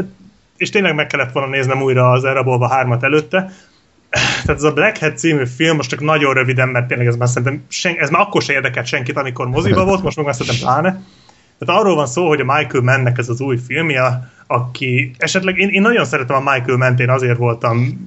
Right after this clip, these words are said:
nagy bizalommal a Black Hat iránt is, és én kicsit reménykedtem benne, hogy ilyen tündérmeseszerű lesz a dolog, hogy most hat évig csinálta ezt a filmet, és hogy ez majd ilyen nagy durranás lesz, hogy most a két utóbbi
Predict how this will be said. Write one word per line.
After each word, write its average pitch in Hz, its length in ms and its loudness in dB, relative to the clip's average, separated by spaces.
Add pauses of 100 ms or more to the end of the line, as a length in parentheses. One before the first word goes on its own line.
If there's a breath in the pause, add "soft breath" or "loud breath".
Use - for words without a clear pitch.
(160)
nagy 127 180 2
bizalommal 120 580 2
a 117 80 2
Black 123 240 -2
Hat 123 140 -8
iránt 120 340 0
is, 131 260 0 (460 loud breath)
és 127 320 0
én 160 240 -2
kicsit 185 260 0
reménykedtem 143 500 0
benne, 135 120 -2
hogy 127 100 -4
ilyen 127 160 -2
tündérmeseszerű 123 760 0
lesz 120 200 0
a 139 60 -2
dolog, 123 240 2
hogy 127 120 0
most 123 180 -2
hat 156 160 -2
évig 123 240 2
csinálta 123 360 -2
ezt 120 140 -2
a 127 60 -4
filmet, 120 300 0
és 117 100 -2
hogy 123 80 0
ez 120 120 2
majd 123 140 -2
ilyen 120 120 0
nagy 117 180 2
durranás 107 500 -2
lesz, 120 160 -2
hogy 120 120 -2
most 120 160 -4
a 123 60 -6
két 127 260 0
utóbbi 123 360 0